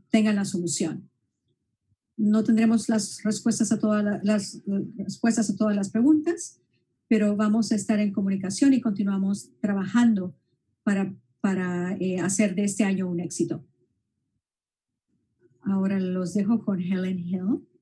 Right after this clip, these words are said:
mi colega. Han escuchado buena información de do-, de la doctora Reynoso sobre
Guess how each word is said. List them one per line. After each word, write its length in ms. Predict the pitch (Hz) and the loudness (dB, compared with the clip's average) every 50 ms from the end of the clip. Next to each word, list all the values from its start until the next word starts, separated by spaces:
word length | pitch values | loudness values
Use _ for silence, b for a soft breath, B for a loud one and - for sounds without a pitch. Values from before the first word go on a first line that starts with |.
| _ _ _ _ | _ _ _ _
mi 140 | - 202 196 | 0 0 0
colega. 520 | - 202 185 175 180 170 165 185 214 247 247 - _ _ _ _ _ _ _ 135 131 _ _ _ _ _ _ _ _ _ _ _ _ _ _ _ _ _ _ _ _ _ _ _ _ _ - - _ _ _ | 0 -2 -4 -2 -2 -2 -2 0 -2 -2 -2 -6 _ _ _ _ _ _ _ -20 -20 _ _ _ _ _ _ _ _ _ _ _ _ _ _ _ _ _ _ _ _ _ _ _ _ _ -20 -20 _ _ _
Han 200 | - - 220 220 | -4 0 2 4
escuchado 840 | 233 247 - - 269 277 - - 226 214 214 214 214 214 214 214 - | 2 2 2 0 -2 0 2 2 2 2 2 2 2 0 0 0 -2
buena 600 | - - - 202 202 196 190 185 - 214 214 202 | -2 -4 -6 -6 -6 -6 -6 -2 0 2 2 2
información 1040 | 202 202 185 - 190 175 180 185 180 - - - 240 233 233 247 269 302 320 320 - - - _ _ _ _ _ _ _ _ _ _ _ _ _ _ _ _ _ _ _ _ _ - | 2 0 -2 -2 -4 -4 -4 -6 -6 -4 0 2 4 4 4 4 4 4 4 2 0 -4 -16 _ _ _ _ _ _ _ _ _ _ _ _ _ _ _ _ _ _ _ _ _ -4
de 180 | 202 202 202 196 | -2 0 0 0
do-, 200 | 185 190 196 190 | 0 -2 -2 0
de 100 | 190 202 | 0 0
la 100 | 196 190 | 0 0
doctora 320 | 190 190 196 202 196 202 | -2 -2 0 0 0 0
Reynoso 460 | 202 196 196 190 190 196 196 - 226 | 0 0 0 0 0 -2 -2 -2 -2
sobre 760 | 214 - - 202 185 180 190 190 185 185 185 185 185 202 - | -2 0 0 -2 0 0 -2 -2 -2 -2 -4 -4 -6 -8 -10